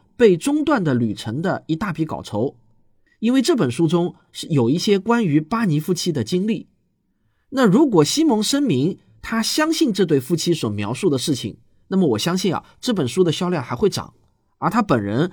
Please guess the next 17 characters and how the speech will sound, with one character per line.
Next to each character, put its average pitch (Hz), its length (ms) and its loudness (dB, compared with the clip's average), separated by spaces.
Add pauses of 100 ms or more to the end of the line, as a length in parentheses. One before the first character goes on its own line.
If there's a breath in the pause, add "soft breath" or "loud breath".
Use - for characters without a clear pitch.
还 - 160 -6
可 175 120 0
以 165 100 4
得 117 180 -2
到 135 240 -2
额 247 140 -2
外 214 180 0
的 139 80 -2
一 123 120 0
笔 113 180 -4
可 110 200 -6
观 139 180 -6
的 143 80 -2
版 87 200 -8
税。 135 280 -2 (440)
然 123 160 0
而 131 240 2